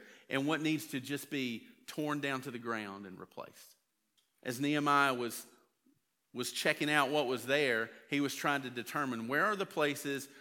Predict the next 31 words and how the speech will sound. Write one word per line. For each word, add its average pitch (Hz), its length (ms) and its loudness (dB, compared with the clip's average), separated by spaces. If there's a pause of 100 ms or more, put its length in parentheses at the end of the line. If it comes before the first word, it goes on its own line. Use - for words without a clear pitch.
(120)
where 143 140 6
there's 131 240 4
already 151 560 4
a 120 40 2
good, 131 300 -2
solid, 135 560 2 (380)
maybe 139 260 2
foundation 139 880 2 (240)
that 127 160 2
we 139 120 0
can 127 200 -4
take 151 340 0
and 117 200 -2
build 151 300 6
on 131 220 0
what's 123 200 -4
already 131 400 0
here. 113 400 -6 (1200)
And 135 140 -2
there 151 120 6
may 156 160 2
have 147 100 0
been 143 240 0 (920)
pieces 147 360 -6
of 131 100 0
the 123 60 -2
wall 135 360 2
that 127 180 0
were 117 220 -2
like 135 280 0
that. 62 260 -10